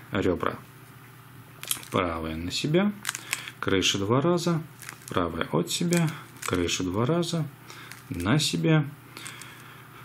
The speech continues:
переднюю грань, пиф-паф, правую на себя, возвращаем переднюю грань, два раза правую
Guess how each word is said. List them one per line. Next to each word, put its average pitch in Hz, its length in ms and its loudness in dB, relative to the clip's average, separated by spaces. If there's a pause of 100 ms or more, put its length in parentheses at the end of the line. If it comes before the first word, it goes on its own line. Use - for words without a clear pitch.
(200)
переднюю 87 500 4
грань, 180 380 4 (520)
пиф-паф, 92 580 0 (1200)
правую 85 460 -2
на 117 200 0
себя, 175 440 0 (560)
возвращаем 90 1040 2
переднюю 87 480 0
грань, 143 340 2 (480)
два 95 280 2
раза 85 320 0
правую 175 640 2